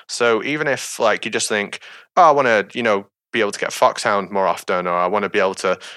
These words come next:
uh, you know, I'm really bad at this boss, I wanna be able to do it better." If you look at the speedruns, you'll, you'll quickly learn ways,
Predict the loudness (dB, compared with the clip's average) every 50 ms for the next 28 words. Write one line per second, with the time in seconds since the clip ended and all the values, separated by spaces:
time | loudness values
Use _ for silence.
0 | -8 -4 -4 -2 0 0 0 0 0 0 2 2 2 2 2 2 2 2 2 -2
1 | -4 -6 -2 0 0 0 0 0 -2 -2 -2 -2 -2 -2 -2 -2 -4 -4 -2 -2
2 | -2 0 0 -2 -2 0 -2 -4 -6 -8 -20 -20 -14 -4 0 0 0 2 0 -2
3 | -2 -2 -2 0 -2 0 0 0 -2 -2 -4 -2 -2 -2 -2 -4 -10 _ -6 -4
4 | -2 -2 -4 -6 _ -14 -8 -8 -6 -6 -4 -6 -4 -2 -2 0 -2 -2 -4 -4
5 | -2 -2 0 0 -2 -4 -6 -6 -8 -10